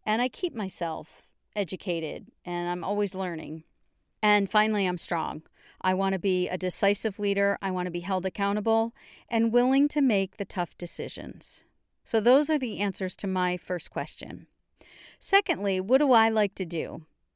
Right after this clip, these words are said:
When I looked back over my career history and some of the highlights and the projects that I remember and what I felt good about, I realized that I like to find solutions. I love to problem solve. In fact,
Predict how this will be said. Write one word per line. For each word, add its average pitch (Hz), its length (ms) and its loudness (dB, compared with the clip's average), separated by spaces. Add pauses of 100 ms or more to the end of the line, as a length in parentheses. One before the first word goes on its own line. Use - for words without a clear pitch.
(180)
When 202 160 0
I 196 140 4
looked 214 320 -2
back 196 320 0
over 196 260 0
my 185 200 -2
career 185 400 -2
history 185 480 -4
and 180 100 -4
some 185 160 -4
of 180 60 -4
the 180 60 -2
highlights 185 540 -2
and 175 100 -6
the 175 60 -8
projects 185 600 -2
that 175 160 -2
I 175 100 0
remember 202 800 0 (440)
and 190 220 0
what 196 100 2
I 185 80 2
felt 185 300 -2
good 196 180 0
about, 202 460 2 (520)
I 220 120 2
realized 214 640 0
that 180 240 0
I 190 180 -2
like 196 260 0
to 208 60 -6
find 190 320 -2
solutions. - 800 -6 (140)
I 185 420 0
love 202 560 2
to - 120 -14
problem 185 460 -2
solve. - 460 -8
In 175 80 -6
fact, 180 480 -2